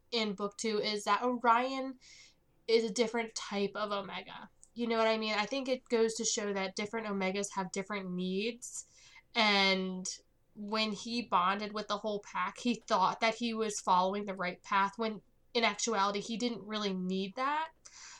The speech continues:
because you watch and see how much he loves tending and caring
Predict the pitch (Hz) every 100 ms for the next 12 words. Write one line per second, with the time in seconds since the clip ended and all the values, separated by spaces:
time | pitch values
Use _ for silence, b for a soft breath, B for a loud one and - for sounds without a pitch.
0 | - 240 254 240 220 262 269 196 220 220
1 | 220 - 202 190 240 214 - - 240 262
2 | 247 214 214 208 - 220 220 208 208 196
3 | - - - 202 202 202 202 196 196 B
4 | B B _ 226 214 202 - 208 196 196
5 | 185 180 190